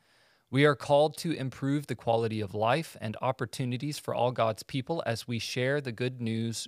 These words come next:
to the poor and freedom for the oppressed. First scripture is from Leviticus nineteen, verses nine through ten.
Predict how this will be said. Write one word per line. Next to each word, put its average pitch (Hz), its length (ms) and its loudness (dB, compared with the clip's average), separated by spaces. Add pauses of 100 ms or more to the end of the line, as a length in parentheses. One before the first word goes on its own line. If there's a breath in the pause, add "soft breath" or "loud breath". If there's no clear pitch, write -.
(160)
to 147 180 -2
the 151 100 -2
poor 110 460 -4 (380 soft breath)
and 107 120 -6
freedom 135 360 0
for 123 160 -6
the 113 120 -2
oppressed. - 600 -4 (640 soft breath)
First - 240 -2
scripture - 320 -4
is 107 80 -6
from 107 180 -6
Leviticus 107 420 -4
nineteen, 117 560 -4
verses 110 320 -6
nine 104 200 -6
through 107 120 -16
ten. 101 320 -10